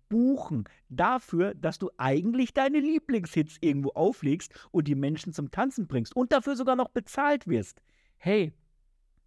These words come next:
ich glaube, wir sollten öfter viel, viel dankbarer sein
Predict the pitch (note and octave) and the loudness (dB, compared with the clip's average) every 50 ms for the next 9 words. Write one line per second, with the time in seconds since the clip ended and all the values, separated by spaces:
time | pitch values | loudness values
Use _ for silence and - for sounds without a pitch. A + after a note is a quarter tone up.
0 | _ _ - G#3 F3 - - - C3+ C3 C3 C#3 C#3+ D3+ D#3 D#3 - _ _ _ | _ _ -2 -2 -2 -2 -2 0 2 4 4 4 4 2 0 -2 -4 _ _ _
1 | _ - B2+ A#2+ G#2+ - C#3+ D3+ D#3 - C#3+ - C#3 D3 - - - C#3 B2 - | _ -4 -4 -2 0 2 2 0 0 -2 -2 -2 -2 -2 -2 -2 -4 -4 -4 -6
2 | - - - E3+ D#3 C#3+ - - C3+ B2+ A#2 - A#2 A2 A2+ A#2+ - A#2 G#2 G2 | -8 -6 -2 0 0 0 0 -2 -2 -2 -2 -2 -4 -4 -4 -4 -6 -6 -6 -4
3 | G#2 G2+ A2 G2+ G2 | -6 -6 -6 -6 -6